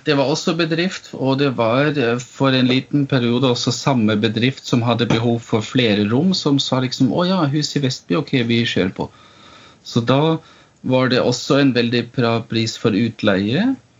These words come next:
Og så var det sånn at etter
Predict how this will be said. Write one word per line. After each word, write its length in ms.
Og 140
så 400
var 320
det 320
sånn 400
at 400
etter 460